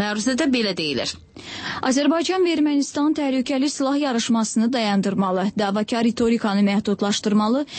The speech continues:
Speaker 2: və Dağlıq Qarabağ regionu ilə bağlı danışıqlarla əldə edilmiş həll yolunu tapmaq üçün səylərini artırmalıdır.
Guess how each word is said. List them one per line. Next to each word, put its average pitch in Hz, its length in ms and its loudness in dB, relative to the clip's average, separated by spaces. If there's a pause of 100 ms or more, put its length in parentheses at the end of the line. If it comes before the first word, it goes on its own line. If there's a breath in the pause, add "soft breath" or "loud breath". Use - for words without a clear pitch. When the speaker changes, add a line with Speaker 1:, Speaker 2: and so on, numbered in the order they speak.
(140 loud breath)
Speaker 2:
və 233 160 0
Dağlıq 285 320 2
Qarabağ 277 380 0
regionu 269 420 2
ilə 254 160 0
bağlı 196 380 0 (100)
danışıqlarla 233 800 0
əldə 202 240 2
edilmiş 190 420 2
həll 262 220 2
yolunu 247 220 2
tapmaq 220 420 0
üçün 214 160 2 (160 loud breath)
səylərini 214 560 2
artırmalıdır. 180 760 0